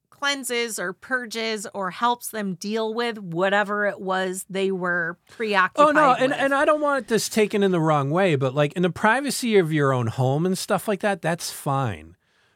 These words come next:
Speaker 2: But to have the meltdown, like, in public,
Speaker 1: Yeah, no.
Speaker 2: and I get, like, I, I've seen plenty of people
Speaker 1: Yeah.
Speaker 2: working in retail,
Speaker 1: Yeah.
Speaker 2: I've seen plenty of people just melt down.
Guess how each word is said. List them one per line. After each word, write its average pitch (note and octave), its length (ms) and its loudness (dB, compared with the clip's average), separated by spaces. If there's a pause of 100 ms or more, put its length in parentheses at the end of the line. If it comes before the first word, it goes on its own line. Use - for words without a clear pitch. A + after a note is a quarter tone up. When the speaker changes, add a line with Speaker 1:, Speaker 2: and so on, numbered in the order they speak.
Speaker 2:
But E3 140 0
to F3+ 120 2
have G#3 280 0
the F3+ 100 2
meltdown, C3 880 2
like, G#2+ 180 -2
in G#2 120 -6
public, B2+ 640 -2 (120)
Speaker 1:
Yeah, C#3+ 200 -2
no. C3+ 80 -6
Speaker 2:
and F3+ 120 4
I G#3 120 4
get, E3 400 4
like, B2 280 0
I, C3 300 2
I've B2 220 -2
seen A2 260 -2
plenty G#2 460 -4
of G2 80 -4
people F2+ 500 -6 (140)
Speaker 1:
Yeah. C4+ 140 -4 (300)
Speaker 2:
working D#3+ 420 4
in G3 100 6
retail, D#3+ 460 2
Speaker 1:
Yeah. F#2+ 160 0
Speaker 2:
I've - 100 2
seen C3 260 2
plenty A#2 320 0
of A2+ 80 0
people A2 280 -2
just F#2+ 200 -8
melt F2+ 300 -6
down. D#2 340 -14